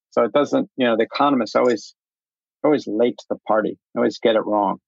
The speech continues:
So yes, we're in a recession mindset, and it's gonna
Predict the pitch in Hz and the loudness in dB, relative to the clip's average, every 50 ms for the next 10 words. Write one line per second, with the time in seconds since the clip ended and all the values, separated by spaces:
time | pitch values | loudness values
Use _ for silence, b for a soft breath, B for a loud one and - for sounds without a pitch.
0 | _ _ _ _ _ _ - 120 117 113 - - - - - - 120 117 120 120 | _ _ _ _ _ _ -2 0 2 2 0 0 -4 -14 -10 -4 -2 0 2 2
1 | 117 107 101 101 - - 139 127 120 - - 127 113 110 110 110 117 120 120 - | 2 0 0 -2 -4 -2 -2 -2 -2 -2 -2 -2 -2 0 0 2 2 0 0 -2
2 | - - - - - 139 131 131 - - - - 160 165 | -4 -6 -6 -4 -2 0 0 0 0 -2 -2 -2 0 0